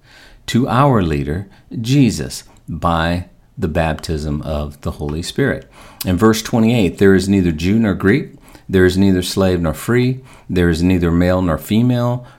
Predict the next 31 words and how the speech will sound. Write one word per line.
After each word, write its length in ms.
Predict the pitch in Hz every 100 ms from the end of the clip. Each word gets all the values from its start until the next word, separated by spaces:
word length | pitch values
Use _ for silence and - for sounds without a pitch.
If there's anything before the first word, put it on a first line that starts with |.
| _
for 160 | 98
you 340 | 90 92 98 71
are 180 | 85
all 460 | - 104 107 113 110
one 320 | 90 101 113
in 180 | 110 110
Christ 380 | 107 104 101 -
Jesus, 480 | 82 76 76 90 - - -
and 200 | 92 87
if 280 | 98 110 123
you 160 | 117
are 100 | 120
Christ, 640 | 120 - 165 107 82 - - - -
then 280 | 85 92 90
you 200 | 92 95
are 140 | 104
Abraham's 580 | 92 87 82 92 92 95
seed 420 | - 82 80 80
and 160 | - 95
heirs 460 | 90 80 80 82
according 480 | 120 - 80 78 92
to 140 | -
the 80 | 120
promise." 480 | 127 185 113 - - - - - - -
We 240 | 98 104 101
are 160 | 95
all 640 | - 156 170 85 82 117 -
simply 420 | - - 208 214 147
followers 500 | 139 113 110 117 117
of 100 | 131
Christ 540 | - 78 85 123 -